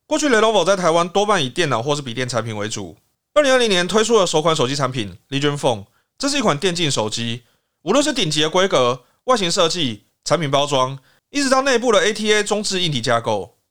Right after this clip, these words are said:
就连自拍镜头也都采用了中置升降的设计，是一款非常有特色的手机产品。属于 Lenovo 旗下的摩托罗拉手机品牌，今年最值得一提的新品就是十一月推出的 Razer五G。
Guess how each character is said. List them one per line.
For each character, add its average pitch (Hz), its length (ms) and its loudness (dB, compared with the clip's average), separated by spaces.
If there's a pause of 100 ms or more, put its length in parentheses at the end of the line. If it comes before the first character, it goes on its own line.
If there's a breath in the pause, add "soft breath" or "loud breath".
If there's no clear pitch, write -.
(140)
就 302 120 0
连 247 100 2
自 254 140 -2
拍 247 120 4
镜 240 140 -2
头 160 160 2
也 135 60 2
都 175 100 2
采 147 160 -2
用 151 100 2
了 131 120 0
中 165 180 -4
置 165 160 -4
升 143 180 -2
降 143 140 0
的 117 80 -6
设 117 160 -2
计， 107 320 -8 (300)
是 302 160 -2
一 - 20 2
款 220 160 4
非 220 140 2
常 196 100 0
有 131 100 2
特 151 220 -2
色 151 140 0
的 117 80 2
手 104 120 -6
机 117 120 -8
产 107 180 -6
品。 95 260 -16 (380)
属 - 160 -2
于 202 100 4
Lenovo 220 360 2
旗 175 160 -4
下 202 160 2
的 175 80 2
摩 156 120 0
托 180 140 0
罗 165 100 4
拉 165 120 2
手 147 120 0
机 127 80 -6
品 135 160 -6
牌， 110 360 -2 (240 soft breath)
今 277 120 -2
年 247 120 2
最 240 160 2
值 175 120 -4
得 165 160 2
一 190 40 0
提 156 100 0
的 139 100 2
新 151 200 -4
品 113 260 -8 (220)
就 277 120 2
是 294 80 2
十 202 160 -2
一 214 40 0
月 220 180 2
推 190 180 0
出 185 120 -2
的 156 120 4
Razer 143 300 2
五 101 160 -8
G。 107 340 -10